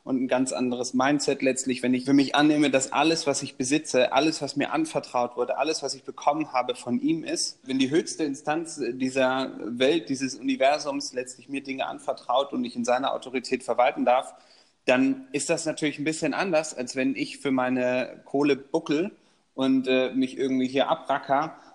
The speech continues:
Und dann ist das natürlich mein Geld, dann gehe ich damit um, wie ich das irgendwie für richtig halte. Und, äh, dann kommen auch so ganz viele komische Gedankenkonstrukte, muss ich mich belohnen, dann muss ich, ähm, ähm, muss ich irgendwie schauen, dass ich irgendwie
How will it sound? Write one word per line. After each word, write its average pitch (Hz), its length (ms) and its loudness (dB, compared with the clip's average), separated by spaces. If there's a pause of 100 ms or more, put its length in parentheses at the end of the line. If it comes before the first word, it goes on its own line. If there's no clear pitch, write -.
Und 127 220 0
dann 131 140 6
ist 135 140 -2
das 135 100 -4
natürlich 131 300 -2
mein 135 280 2
Geld, 151 280 2
dann 135 340 -2
gehe 135 160 0
ich 127 140 -4
damit 131 240 0
um, 127 180 -6
wie 123 60 -10
ich - 140 -8
das - 180 2
irgendwie 139 340 -2
für 131 160 -10
richtig 139 320 -8
halte. 135 420 0
Und, 123 380 -10
äh, 120 160 0 (380)
dann 131 140 2
kommen 139 200 2
auch 131 80 2
so 131 100 -2
ganz 127 240 0
viele 143 380 2 (340)
komische 143 340 2
Gedankenkonstrukte, 135 920 2
muss 123 200 0
ich 135 120 0
mich 135 200 -2
belohnen, 127 640 4
dann 123 120 2
muss 123 180 0
ich, 127 180 -4
ähm, 127 260 0 (440)
ähm, 120 300 4
muss 123 180 2
ich 120 120 -6
irgendwie 123 480 2
schauen, 127 300 4
dass 123 160 2
ich 120 140 -2
irgendwie 127 440 4